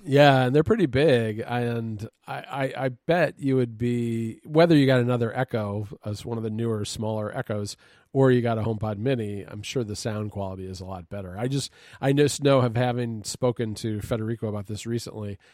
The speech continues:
he pulled out an old original Echo himself and was listening to it, and then he compared it to the HomePod Mini, and he said it, you know, the Mini sound quality was a lot, a lot better, which you'd expect. I mean, it's just, they're very different devices that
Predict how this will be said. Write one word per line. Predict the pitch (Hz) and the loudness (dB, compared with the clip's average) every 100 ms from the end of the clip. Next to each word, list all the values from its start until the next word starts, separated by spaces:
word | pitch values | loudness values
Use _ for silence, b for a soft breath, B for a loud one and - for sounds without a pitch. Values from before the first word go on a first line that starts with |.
| b | b
he | - 160 156 | 0 0 2
pulled | 139 127 | -2 0
out | 120 117 | 0 0
an | 110 | -2
old | 113 113 110 107 - _ 120 | -2 0 -2 -4 -10 _ -4
original | 120 110 113 107 104 101 - | -4 -2 -4 -4 -6 -8 -8
Echo | 113 110 104 98 | -8 -6 -6 -8
himself | 101 - 135 117 101 - b b | -8 -4 -2 -2 -4 -14 b b
and | 120 120 | -6 -4
was | 104 | -4
listening | 117 113 113 107 95 | -6 -6 -6 -8 -6
to | 107 | -8
it, | 101 - | -8 -10
and | 110 113 | -6 -6
then | 113 | -6
he | 104 - - | -8 -14 -16
compared | 110 117 113 | -6 -4 -4
it | 101 | -4
to | 110 | -6
the | 98 | -6
HomePod | 110 107 104 95 | -6 -6 -8 -8
Mini, | 107 104 92 b b b | -8 -8 -12 b b b
and | 113 | -10
he | 107 | -6
said | 123 110 | -4 -4
it, | 101 - | -8 -12
you | 117 | -10
know, | 110 | -8
the | 101 | -8
Mini | 104 107 104 - _ | -6 -6 -6 -10 _
sound | - 117 101 98 | -10 -8 -8 -10
quality | 95 95 95 | -16 -16 -16
was | 98 95 | -16 -12
a | 107 | -8
lot, | 104 98 - b b b | -8 -8 -12 b b b
a | 113 | -6
lot | 110 101 - | -4 -2 0
better, | 165 120 | 2 4
which | 143 185 | 2 0
you'd | 233 220 | -4 -6
expect. | 160 - 120 92 110 | -6 -2 -4 -4 -8
I | |
mean, | 104 101 | -6 -6
it's | - | -4
just, | 110 - - b b b b | -6 -6 -18 b b b b
they're | 113 113 | -4 -4
very | 104 98 117 113 | -4 -4 -2 -2
different | 107 - 98 | -4 -8 -10
devices | 98 104 101 - 95 82 | -10 -8 -8 -10 -12 -8
that | 98 | -8